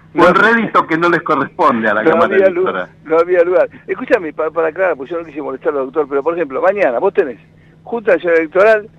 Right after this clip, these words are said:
Speaker 2: Dirección Electoral y la Cámara. ¿Qué, qué hace cada uno y cuál es el, el, el máximo ahí? ¿Quién, quién,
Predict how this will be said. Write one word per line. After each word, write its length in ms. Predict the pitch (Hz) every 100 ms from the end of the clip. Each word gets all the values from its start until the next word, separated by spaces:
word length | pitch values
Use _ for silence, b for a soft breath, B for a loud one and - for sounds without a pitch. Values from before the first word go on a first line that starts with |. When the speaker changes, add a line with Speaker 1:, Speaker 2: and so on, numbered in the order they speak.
| _ -
Speaker 2:
Dirección 360 | 143 160 214
Electoral 400 | 202 180 202 226 233
y 100 | 160
la 140 | 147
Cámara. 400 | 139 110 107 95
¿Qué, 300 | - 240 240 -
qué 80 | 277
hace 240 | - 226
cada 260 | 196 180 202
uno 160 | 262
y 40 | 240
cuál 200 | 208 208
es 100 | 202
el, 160 | 165
el, 140 | 143 156
el 140 | - 139
máximo 460 | 160 147 - 117
ahí? 140 | 101 98
¿Quién, 260 | - 131
quién, 320 | 131 156 151